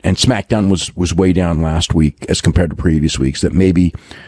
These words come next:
they're falling. And maybe they do end up down, maybe they end up up a little bit. You know, their, the prelim number was up, but, um, you know, it wasn't up by much.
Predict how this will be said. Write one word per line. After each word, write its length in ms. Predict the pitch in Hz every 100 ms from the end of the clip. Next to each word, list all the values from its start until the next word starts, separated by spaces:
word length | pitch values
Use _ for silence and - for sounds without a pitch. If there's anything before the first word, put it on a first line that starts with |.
| -
they're 140 | 98 90
falling. 480 | 113 101 78 71
And 120 | - 131
maybe 280 | 160 165
they 140 | 147 127
do 280 | 95 127 117
end 140 | 107
up 140 | 95
down, 440 | - 101 98 98 98
maybe 220 | 92 95
they 160 | 92 87
end 100 | 87
up 120 | 87
up 160 | 82
a 40 | 80
little 180 | 80 78
bit. 260 | 82 76 -
You 100 | 95
know, 100 | 85
their, 240 | 80 80 73 - - - -
the 80 | 117
prelim 320 | 156 190 180
number 260 | 147 110 95
was 220 | 85 -
up, 260 | 62 - - - _ _
but, 400 | 90 98 90 -
um, 420 | 101 87 82 78 - _ - - - - -
you 140 | 101
know, 240 | 87 80 -
it 80 |
wasn't 260 | 123 127 107
up 80 | -
by 140 | 95
much. 400 | 80 76 - 78